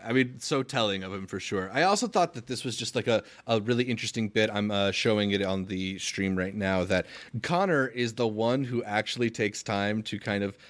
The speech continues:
console each of the siblings while they're all sort of spinning out of control. He actually has a moment of physical intimacy with all of them. And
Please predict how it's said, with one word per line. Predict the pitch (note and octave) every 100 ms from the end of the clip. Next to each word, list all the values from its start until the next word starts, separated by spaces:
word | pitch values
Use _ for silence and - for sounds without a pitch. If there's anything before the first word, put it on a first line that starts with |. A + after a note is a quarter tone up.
| -
console | - A2 - - G2+ G#2+ A#2 A#2+ -
each | G#2 -
of | A#2 G#2
the |
siblings | G2 G2+ G2 A2+ A#2+ A#2+ G#2+
while | G2+
they're | G#2 G#2+
all | G#2 G#2+ G#2+ - - _
sort | - A2
of | G#2 - - -
spinning | - - B2+ A#2+ A#2
out | A2+
of | A2+
control. | A#2+ G#2+ A#2+ G#2+ A#2+ C3
He | C3 A#2
actually | A#2 - C3 A#2 A#2
has | - C3 B2
a |
moment | C3 A2 B2 C3+
of | B2 G#2+
physical | B2 A#2 A#2+ A#2+
intimacy | G#2 B2 - C3
with | A#2+
all | A2 G#2
of | A#2+
them. | C3+
And | B2+